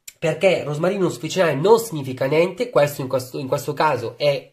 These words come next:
il chemotipo, che rappresenta il costituente chimico principale di quell'olio,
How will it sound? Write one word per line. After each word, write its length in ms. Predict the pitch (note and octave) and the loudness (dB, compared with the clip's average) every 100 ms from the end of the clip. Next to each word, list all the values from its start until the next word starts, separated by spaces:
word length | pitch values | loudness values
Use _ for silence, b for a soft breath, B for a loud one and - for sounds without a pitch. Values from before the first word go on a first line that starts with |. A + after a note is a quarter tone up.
| - | -12
il 280 | E3 C#3+ - | -8 -8 -8
chemotipo, 1040 | - F#3+ D3 B2 D#3 D#3 D#3 A#3 C4+ - _ _ | 0 0 0 -4 -4 -4 2 2 2 -4 _ _
che 320 | - C3+ - _ _ _ _ | -6 -6 -6 _ _ _ _
rappresenta 760 | - C3+ C#3 C3 C#3+ D3 C#3 B2+ | -8 -4 0 4 4 4 0 -2
il 260 | A#2+ A#2+ - | 0 -2 -4
costituente 680 | C3 B2+ C#3 D3 C#3 C3 | -8 -8 -2 -2 -2 -8
chimico 360 | B2 D3+ C3 B2 | -8 -6 -4 -6
principale 580 | B2+ A#2+ B2+ B2+ D3+ B2 | -6 -6 -4 2 2 2
di 120 | A#2+ | -4
quell'olio, 580 | F#3 A3 D#3 C#3+ A#3+ | -2 2 4 4 2